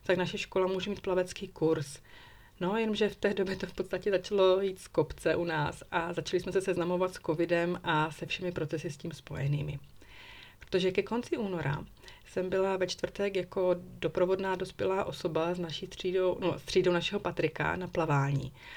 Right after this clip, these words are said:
Jenom taková jako vedlejší story, já, která nemám plavecké vysvědčení ze třetí třídy, <laughs> což je taková jako fakt ironie osudu.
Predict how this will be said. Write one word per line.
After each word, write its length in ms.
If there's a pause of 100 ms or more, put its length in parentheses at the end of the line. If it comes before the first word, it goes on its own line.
(200)
Jenom 160
taková 400
jako 360
vedlejší 460
story, 460
já, 260
která 300
nemám 500 (220)
plavecké 460
vysvědčení 500
ze 80
třetí 320
třídy, 520
<laughs> 40
což 80
je 80
taková 340
jako 180
fakt 240
ironie 320
osudu. 480